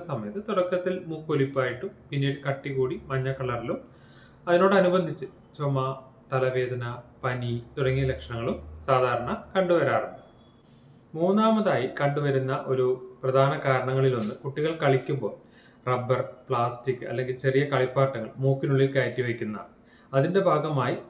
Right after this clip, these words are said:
ജലദോഷം പോലെ തന്നെ മൂക്കിൽ നിന്ന് ആ ഡിസ്ചാർജ് വരികയും അത് ക്രമേണ പഴുത്ത്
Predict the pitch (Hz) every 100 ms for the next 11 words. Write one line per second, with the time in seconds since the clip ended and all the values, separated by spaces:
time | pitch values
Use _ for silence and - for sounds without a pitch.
0 | 127 127 135 143 139 156 139 117 113 113
1 | 120 - 143 131 131 131 127 131 196 -
2 | - 131 127 123 - 139 135 139 120 104
3 | 117 175 - 131 135 - 139 131 131 135
4 | 208 - 135 123 120 -